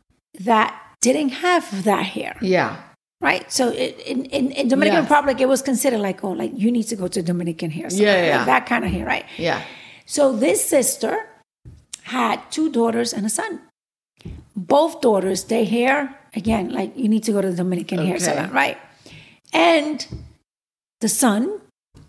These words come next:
Speaker 1: to a certain degree, but, you know, men sometimes, even though you have the same texture hair as the sisters, because you keep it short and you shave it, it,
Speaker 2: Yeah.
Speaker 1: you know, it looks different.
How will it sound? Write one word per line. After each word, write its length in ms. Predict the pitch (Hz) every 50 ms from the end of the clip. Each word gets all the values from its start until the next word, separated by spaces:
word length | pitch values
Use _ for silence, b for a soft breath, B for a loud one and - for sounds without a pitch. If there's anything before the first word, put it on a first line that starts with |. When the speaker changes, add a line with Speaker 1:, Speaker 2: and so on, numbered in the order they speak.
| _ _ -
Speaker 1:
to 80 | 269
a 40 | 226
certain 300 | - - - - 226 233
degree, 240 | 254 233 190 202 240
but, 140 | 247 339 339
you 60 | 370
know, 120 | 392 381 370
men 360 | 349 330 294 302 320 349 320
sometimes, 420 | - 320 294 - 294 277 269 247
even 220 | 294 269 247 277 269
though 60 | 269
you 180 | 269 262 262 220
have 160 | 254 262 254
the 80 | 262 247
same 380 | 254 - 226 240 269 262 247
texture 340 | 226 262 240 226 - - 269 226
hair 200 | 226 247 247 233
as 100 | 220 -
the 120 | - 220
sisters, 500 | - - 233 214 - - 240 226 220 - B B B B B B
because 240 | 226 - 233 202
you 60 | 220 214
keep 220 | - 240 220 -
it 60 | 226
short 280 | - - - 226 220 214
and 80 | 220 214
you 60 | 196
shave 280 | - - 226 202 196 233
it, 120 | 247 -
it, 180 | - 226 214 - -
Speaker 2:
Yeah. 140 | 180 180 165
Speaker 1:
you 40 | 160
know, 100 | 220 214
it 40 | 214
looks 240 | 208 214 214 -
different. 380 | - - 240 226 - - -